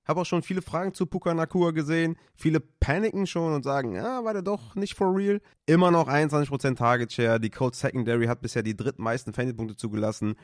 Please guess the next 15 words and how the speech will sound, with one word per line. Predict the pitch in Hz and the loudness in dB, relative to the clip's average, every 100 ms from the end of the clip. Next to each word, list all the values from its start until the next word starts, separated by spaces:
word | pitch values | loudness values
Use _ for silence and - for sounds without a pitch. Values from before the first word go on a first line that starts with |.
| _ - | _ 0
Ridley | 123 180 139 | 2 2 2
hatte | 123 127 | 2 -2
vierundzwanzig | - 156 151 139 127 127 113 | -6 0 0 0 -2 -2 -4
Fantasy-Punkte, | 123 120 113 107 107 98 | -4 -2 -2 -4 -6 -6
Collins | - - 147 131 - | -4 0 2 0 -2
achtundzwanzig | 135 - - 127 - 127 120 110 | -6 -4 -6 -6 -2 -2 -4 -4
Fantasy-Punkte, | 117 113 107 113 - 107 - _ - | -4 -4 -4 -6 -4 -6 -6 _ -4
Tank | 120 120 101 | 0 0 2
Dell | 123 139 | 2 2
hatte | 117 104 | 0 -4
zwanzig | - 107 151 123 | -4 -2 -2 -4
Fantasy-Punkte. | 127 113 104 110 107 110 - - | -4 -4 -6 -6 -6 -8 -10 -6
Also | 104 107 | -2 0
richtige | 135 135 113 | 0 0 -2
Boom-Spiele. | 95 117 151 - 101 101 117 | 0 0 0 -2 -2 -2 -4